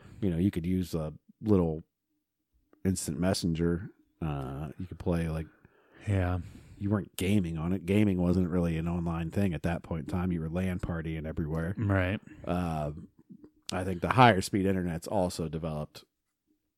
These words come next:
Speaker 1: the ability to have Wi-Fi,
Speaker 2: Right.
Speaker 1: too. So.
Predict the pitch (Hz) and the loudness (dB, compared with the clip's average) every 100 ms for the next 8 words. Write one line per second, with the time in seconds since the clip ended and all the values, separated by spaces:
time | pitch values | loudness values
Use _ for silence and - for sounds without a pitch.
0 | _ 95 87 85 78 76 69 69 67 65 | _ -4 -2 -2 -2 -4 -6 -8 -10 -10
1 | 53 - - - 113 85 85 65 - _ | -10 -12 -6 2 4 4 0 -10 -18 _
2 | - 113 76 67 | -4 -2 0 -2